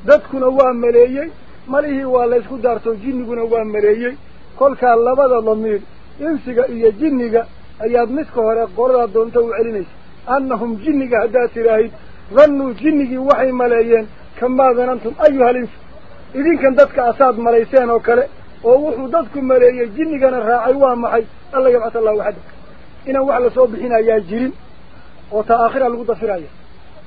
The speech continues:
Basharkii baa dafiray Quraysh iyo kufaaru Makka iyo wixii lamid ah mulxidiintii, ayaa bacsigii iyo qiyaamadii diiday, jinnigana fikraddaasuu la qaatay. Kolkaa qolo ku horreysay iyo qolo ku dambaysayba waa ka. Laakiin sida badan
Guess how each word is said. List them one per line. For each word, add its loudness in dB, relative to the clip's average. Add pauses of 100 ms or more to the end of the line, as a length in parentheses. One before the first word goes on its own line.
(440)
Basharkii -2
baa 0
dafiray -2
Quraysh 2 (120)
iyo -4
kufaaru -2
Makka -6
iyo 0
wixii -6
lamid -2
ah 4
mulxidiintii, -6 (360)
ayaa 0
bacsigii -2 (300)
iyo 2
qiyaamadii 2
diiday, -2 (340)
jinnigana 2
fikraddaasuu -2
la 2
qaatay. -10 (420)
Kolkaa 4
qolo 8
ku -8
horreysay 2
iyo 4
qolo 4
ku -6
dambaysayba -2
waa 4
ka. -4 (280)
Laakiin -6
sida 2
badan 0